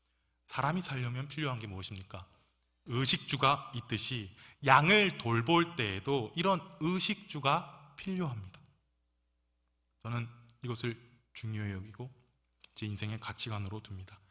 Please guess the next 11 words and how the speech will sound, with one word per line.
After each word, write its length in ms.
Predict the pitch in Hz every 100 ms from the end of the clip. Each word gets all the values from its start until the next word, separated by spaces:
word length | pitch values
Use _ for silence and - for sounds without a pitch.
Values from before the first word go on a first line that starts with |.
| _
이걸 340 | 156 139 139 135
나누고자 480 | 127 98 101 101 98
합니다. 220 | 90 90 _ _ _ _ _ -
의식주의 540 | 147 156 - 160 139
첫째, 480 | 147 196 - 170 160
첫째는 520 | - 180 170 147 156 180 - - - _ _ _ -
먹임입니다. 1080 | 107 110 127 156 156 - - 98 92 - - _ _ _ _ _ _ _ -
말씀으로 1120 | 117 131 143 - - 208 208 147 165 190 160 - - _ _ _ _ _ _
내게 300 | 123 147 202
맡기신 560 | 180 - 175 - 175
양, 320 | 151 143 175